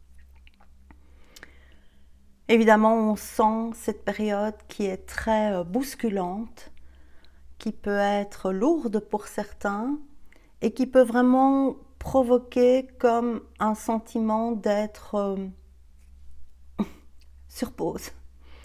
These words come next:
Mais une pause pas spécialement confortable. Une pause qui attend quelque chose. Et cette attente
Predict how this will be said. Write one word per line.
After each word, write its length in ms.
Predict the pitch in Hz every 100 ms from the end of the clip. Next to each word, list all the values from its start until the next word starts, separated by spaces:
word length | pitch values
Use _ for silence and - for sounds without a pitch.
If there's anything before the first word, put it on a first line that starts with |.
| - - - 226
Mais 140 | 240
une 180 | 240 233
pause 320 | 269 269 262
pas 240 | - 277
spécialement 840 | 262 - - 240 - 214 214 214 220
confortable. 1120 | - - 226 - 214 - - 190 190 185 196 - _ - _ - - -
Une 300 | 220 233 220
pause 760 | - 220 254 330 349 220 202 196 - - - - - -
qui 200 | - 220
attend 800 | 202 - - - 262 254 254 - -
quelque 360 | 233 202 - 196
chose. 580 | - 180 190 180 - - _ - - - - - - -
Et 120 | 202
cette 320 | 202 - 202 202
attente 840 | 202 - 196 240 285 277 -